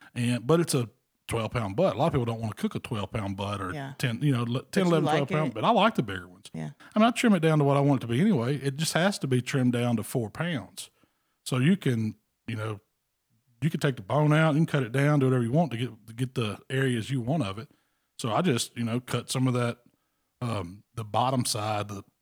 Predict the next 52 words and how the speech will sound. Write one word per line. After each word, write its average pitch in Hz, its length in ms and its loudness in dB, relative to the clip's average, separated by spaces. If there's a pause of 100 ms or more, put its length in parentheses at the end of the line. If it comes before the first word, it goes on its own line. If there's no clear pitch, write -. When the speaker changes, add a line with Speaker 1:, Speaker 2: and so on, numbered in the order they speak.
Speaker 1:
opposite 131 320 -6
the - 60 -12
fat 131 320 -6
cap 107 220 -6
side 107 260 -4
off, 104 520 -4
leveled 117 280 -2
it 104 100 -8
out 120 320 -4
to - 60 -10
where 110 100 -6
that 101 140 -10
butt 117 140 -6
would - 120 -12
sit - 280 -10
kind 120 160 -2
of - 80 -8
flat, 117 500 -4 (560)
rolled 127 300 4
my 117 160 4
muscles 117 440 0
out, 101 380 -4 (640)
and 107 240 -6
trimmed 127 320 0
some 123 120 -4
of 110 80 -6
the 95 120 -6 (160)
thick 127 200 -2
fat 123 280 -6
off 120 140 -4
the - 100 -12
top. 131 480 -2
Kinda, 120 200 -2
I 123 100 -2
didn't 143 140 2
expose 143 720 0
the 151 100 -4
false 165 320 -2
cap 170 360 -2
because 110 220 -12
I 120 60 -4
like 123 240 -2
to 113 80 -10
keep 127 240 -8
some 113 140 -6
fat 127 260 -2
over 127 220 0
that. 127 120 0
Speaker 2:
That's 135 100 -2
the 160 60 -4
best 143 260 -10
meat. 156 280 -10